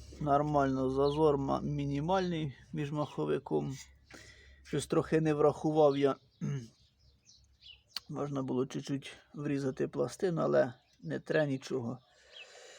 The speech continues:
Під'єднав я провода, пустив отак. Тут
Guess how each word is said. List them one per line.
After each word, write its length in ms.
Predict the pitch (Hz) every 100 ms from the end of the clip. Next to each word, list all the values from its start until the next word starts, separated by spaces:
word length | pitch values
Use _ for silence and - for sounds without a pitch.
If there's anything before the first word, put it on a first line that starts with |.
| - - - - _ _ _ _ - - _ _
Під'єднав 720 | 185 175 180 185 180 170 156
я 240 | 147 139 117 - - 135 120
провода, 760 | - 202 214 196 175 165 147 120 - -
пустив 580 | 147 - 165 143 127 -
отак. 520 | 135 - 214 202 - - - - _ - _ - - _
Тут 440 | - 143 - -